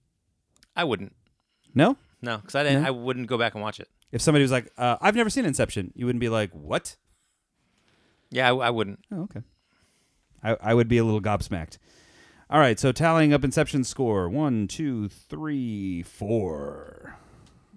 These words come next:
Speaker 1: Um.
Speaker 2: All right, solid. The kids are all right.
Speaker 1: Okay, let's blow through this one.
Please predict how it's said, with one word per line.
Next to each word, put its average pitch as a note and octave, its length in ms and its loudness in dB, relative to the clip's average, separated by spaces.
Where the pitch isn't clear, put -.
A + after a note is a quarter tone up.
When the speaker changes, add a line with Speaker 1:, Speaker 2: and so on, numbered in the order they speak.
Speaker 1:
Um. G#2 840 -8
Speaker 2:
All D3+ 60 -6
right, C3 160 -6
solid. A#2 400 -4
The F3+ 160 6
kids C4 440 0
are D#3+ 360 6
all D3 680 4
right. D#2+ 540 -10
Speaker 1:
Okay, G#2+ 200 0
let's G#2+ 140 -4
blow G#2 300 -2
through G2+ 200 -6
this G2 200 -6
one. B2 240 -8